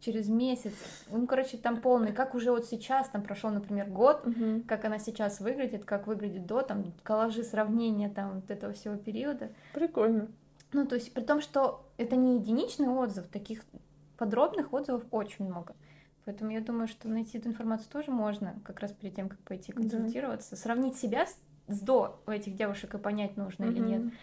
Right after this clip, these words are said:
Speaker 1: Но потом уже спросить у специалиста, нужно или нет. Мы живем в такое удивительное время, когда все делятся своим опытом с другими. <laughs> Надеюсь,
Speaker 2: Мгм.
Speaker 1: конечно, что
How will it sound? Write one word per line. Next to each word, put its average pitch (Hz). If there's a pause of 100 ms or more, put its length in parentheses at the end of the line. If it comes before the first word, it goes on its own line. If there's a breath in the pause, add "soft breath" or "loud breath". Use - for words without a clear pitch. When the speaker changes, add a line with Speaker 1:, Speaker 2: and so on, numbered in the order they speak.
(200 loud breath)
Speaker 1:
Но 208
потом 262
уже 226
спросить 240
у 220
специалиста, 214
нужно 240
или 202
нет. 196 (480)
Мы 262
живем 247
в 254
такое 247
удивительное 214
время, 269
когда 208
все 254
делятся 226 (280 loud breath)
своим 220
опытом 208
с 208
другими. 214
<laughs> -
Надеюсь, 285
Speaker 2:
Мгм. -
Speaker 1:
конечно, 247
что 226